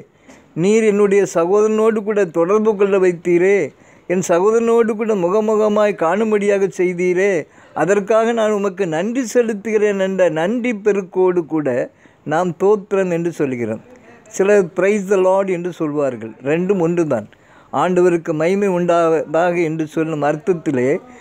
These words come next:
நாம் ஒருவரை ஒருவர் வாழ்த்த நாம் அழைக்கப்பட்டிருக்கிறோம். இந்த நாளிலே அதை முந்திக் கொள்ளுங்கள் என்று சொல்கிறார். ஒருவருக்கொருவர் முந்திக் கொள்ளுங்கள். அருமையானவர்களை, வயது வித்தியாசம் பார்க்கக்கூடாது. ஒரு பெரியவர், ஒரு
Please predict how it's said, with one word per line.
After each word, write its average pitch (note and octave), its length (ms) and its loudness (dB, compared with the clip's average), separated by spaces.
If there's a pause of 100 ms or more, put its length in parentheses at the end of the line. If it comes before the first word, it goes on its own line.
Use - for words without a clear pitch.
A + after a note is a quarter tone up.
(260)
நாம் G3 380 0
ஒருவரை C4+ 500 0
ஒருவர் G3+ 520 0
வாழ்த்த F#3+ 540 -2 (320)
நாம் F3 180 -2
அழைக்கப்பட்டிருக்கிறோம். D#3+ 1120 -4
இந்த C#3+ 200 -4
நாளிலே D#3 480 0 (800)
அதை F#3 180 0
முந்திக் C#4 540 0
கொள்ளுங்கள் A#3 480 2
என்று G#3+ 160 -2
சொல்கிறார். E3 540 -2 (720)
ஒருவருக்கொருவர் A#3+ 960 2
முந்திக் A3 380 -6
கொள்ளுங்கள். F#3 480 -2
அருமையானவர்களை, G#3 640 2 (100)
வயது A3 260 0
வித்தியாசம் G#3+ 520 -2
பார்க்கக்கூடாது. G3+ 720 -2 (200)
ஒரு F3 140 0
பெரியவர், A3 540 2
ஒரு F#3+ 240 4